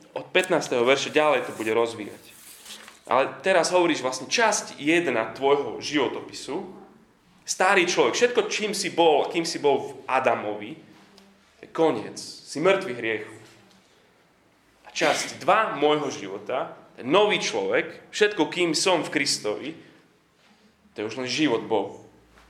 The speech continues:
A sa pýta preto, neviete? Rozumieš teda? Prečo by si chcel hrešiť? Nemusíš, nerob to, veď to je absurdná vec.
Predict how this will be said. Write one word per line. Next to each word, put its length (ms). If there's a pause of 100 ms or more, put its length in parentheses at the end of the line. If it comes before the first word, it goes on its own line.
(1900)
A 20
sa 140
pýta 320
preto, 400 (240)
neviete? 640 (2000)
Rozumieš 640
teda? 320 (1040)
Prečo 320
by 80
si 240
chcel 240
hrešiť? 640 (1300)
Nemusíš, 400
nerob 320
to, 80
veď 80
to 80
je 120
absurdná 600
vec. 320